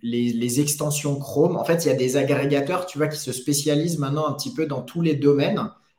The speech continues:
et, euh, qui veulent devenir des ogres de, euh,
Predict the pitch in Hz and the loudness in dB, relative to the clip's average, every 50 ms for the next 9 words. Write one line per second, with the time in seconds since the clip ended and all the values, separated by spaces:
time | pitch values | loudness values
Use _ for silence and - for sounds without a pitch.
0 | _ _ - 131 143 160 170 - 135 117 113 110 107 - - - 135 123 131 139 | _ _ 0 2 4 6 6 6 4 4 2 0 -4 -6 -6 -8 -6 -2 2 4
1 | 151 143 135 131 123 127 143 151 170 170 - 131 123 120 117 113 113 139 147 156 | 4 4 4 2 0 0 0 0 0 0 0 0 0 0 0 0 2 2 4 4
2 | 170 165 143 110 113 113 110 110 120 131 143 147 143 131 117 107 104 104 104 101 | 4 2 2 0 -2 -4 -4 -4 -2 0 2 2 2 2 0 0 0 -2 -2 -4
3 | 101 | -6